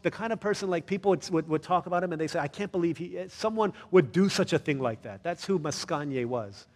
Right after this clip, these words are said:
He once dedicated a musical score that he had written to himself.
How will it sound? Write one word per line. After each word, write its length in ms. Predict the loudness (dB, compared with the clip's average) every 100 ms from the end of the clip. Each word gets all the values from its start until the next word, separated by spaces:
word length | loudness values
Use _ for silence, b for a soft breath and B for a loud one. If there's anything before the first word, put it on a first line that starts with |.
| b b b b b b b -4
He 240 | 4 4
once 340 | 4 0 -2
dedicated 800 | 0 4 4 2 0 2 2 -2
a 140 | -4 -2
musical 580 | 4 4 4 0 0 -2
score 720 | -2 -2 2 2 2 0 -4
that 160 | -4 -4
he 140 | -2
had 180 | -2 -2
written 420 | -2 -2 -4 -6 -10 b b b b _
to 160 | 4 4
himself. 640 | 4 0 -2 -2 -4 -20